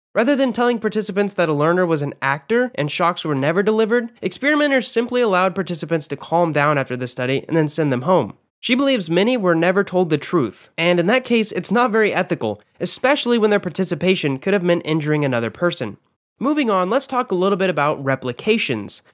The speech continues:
Because with most of these studies happening fifty years ago, psychologists have attempted to retest Milgram's theories, and it's been hard to replicate the study because of the controversial methods.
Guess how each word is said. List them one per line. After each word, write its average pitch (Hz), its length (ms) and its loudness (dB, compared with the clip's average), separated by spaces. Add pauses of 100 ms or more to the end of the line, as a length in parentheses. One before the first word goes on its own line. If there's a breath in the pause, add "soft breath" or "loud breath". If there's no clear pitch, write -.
(140 soft breath)
Because 202 320 0
with 208 120 0
most 247 240 2
of 285 80 0
these 285 160 2
studies 196 380 0
happening 170 420 0
fifty 196 320 -2
years 160 320 2
ago, 202 400 2
psychologists 262 600 0
have 226 120 2
attempted 196 460 0
to 151 120 -4
retest 180 540 0
Milgram's 143 460 0
theories, 147 540 -2
and 214 300 0
it's - 160 0
been 285 140 0
hard 196 240 0
to 185 80 4
replicate 175 480 0
the 135 80 -4
study 135 260 0
because 151 320 0
of 135 140 0
the 127 80 -10
controversial 151 800 -2
methods. 131 580 -2